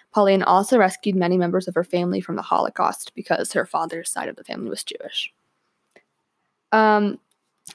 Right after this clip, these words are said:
so before Gloria was born, and this was probably one of her shaping events, her mother, Ruth, who was then age thirty-four, and this is according to Wikipedia, had a nervous breakdown, which left her an invalid,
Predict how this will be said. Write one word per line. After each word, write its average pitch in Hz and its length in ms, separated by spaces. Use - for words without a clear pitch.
so 247 380
before 233 400
Gloria 247 380
was 190 220
born, 180 580
and 190 160
this 190 240
was 185 260
probably 190 220
one 180 120
of 185 80
her 185 100
shaping 185 340
events, 196 600
her 233 140
mother, 226 480
Ruth, 196 540
who 202 60
was 190 220
then 180 200
age 185 240
thirty-four, 190 720
and 190 100
this 185 140
is 180 180
according 185 380
to 175 100
Wikipedia, 175 560
had 208 180
a 202 60
nervous 190 300
breakdown, 175 600
which 185 200
left 185 280
her 190 300
an 190 200
invalid, 175 680